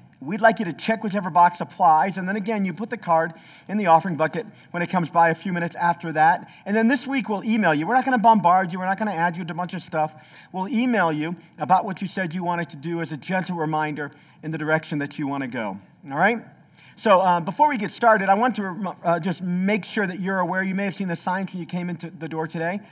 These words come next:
Um, today's talk and message is gonna deal with some things that for some people can be a little triggering. Um, there's some violence, there's some other stuff going on. And as a result, from time to time, a few times a year, we just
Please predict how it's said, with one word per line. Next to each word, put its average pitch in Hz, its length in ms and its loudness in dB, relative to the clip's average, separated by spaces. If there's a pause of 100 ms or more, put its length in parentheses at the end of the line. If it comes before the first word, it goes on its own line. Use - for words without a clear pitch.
(420)
Um, 175 240 -4 (320)
today's 240 440 2 (420)
talk 233 320 4
and 190 140 0
message 190 340 0
is 190 80 -4
gonna 302 220 0
deal 196 200 -2
with 214 120 -4
some 196 160 -6
things 185 320 -4
that 175 160 -4
for 202 100 -6
some 247 240 -2
people 185 300 -6
can 185 320 -4
be 185 100 -6
a 208 80 -4
little 220 160 -6
triggering. 175 640 -4
Um, 151 360 -4
there's 175 140 -8
some 165 160 -6
violence, 196 460 0
there's 165 100 -8
some 175 120 -10
other 185 120 -6
stuff 175 260 -8
going 175 220 -6
on. 185 160 -2
And 143 120 -4 (380)
as 254 200 6
a 294 40 -6
result, 208 380 2
from 196 120 -6
time 190 220 2
to 190 60 -6
time, 185 260 0
a 185 60 -2
few 208 140 -10
times 180 280 -2
a 175 60 -8
year, 175 220 -6
we 170 100 -6
just 180 220 -6